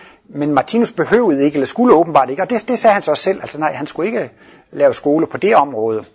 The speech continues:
Men det hørte jo med til Martinus' mission, at han måtte ikke røre tobak, alkohol og kvinder. Nej, men altså, nogle ting er jo så, så, så, så vigtige, så åbenbart, altså man kan sige, det med kagerne, det er åbenbart ikke så slemt, selvom det ikke er helt sundt.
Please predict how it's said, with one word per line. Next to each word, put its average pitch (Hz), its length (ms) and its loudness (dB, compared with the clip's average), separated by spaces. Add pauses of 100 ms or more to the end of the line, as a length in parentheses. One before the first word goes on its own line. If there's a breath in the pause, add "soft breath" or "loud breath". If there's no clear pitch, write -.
(560 loud breath)
Men 143 300 -4
det 131 120 2
hørte 143 220 4
jo 139 60 2
med 185 140 4
til 240 80 2
Martinus' 190 480 0
mission, 151 380 0
at 113 80 -10
han 135 180 -4
måtte 123 220 2
ikke 196 180 0
røre 151 380 6
tobak, - 420 2 (240)
alkohol 143 540 0
og - 120 -2
kvinder. 139 460 0 (1600 loud breath)
Nej, 170 140 6
men 151 100 -8
altså, 135 180 -4
nogle 220 260 4
ting 214 220 -2
er 147 60 2
jo 147 60 2
så, 180 360 4
så, 160 340 4
så, - 140 -12
så 165 160 4
vigtige, 143 480 0
så 147 120 -2
åbenbart, 151 420 4
altså 120 180 -10
man 123 120 -8
kan - 60 -14
sige, 139 120 -10
det 226 100 4
med 226 80 0
kagerne, 175 340 2
det 143 100 -4
er 165 60 2
åbenbart 175 240 4
ikke - 120 -8
så 156 60 -8
slemt, 165 300 -2
selvom 156 180 -4
det 151 60 -2
ikke 165 100 -2
er 170 80 -2
helt - 100 -8
sundt. 180 320 0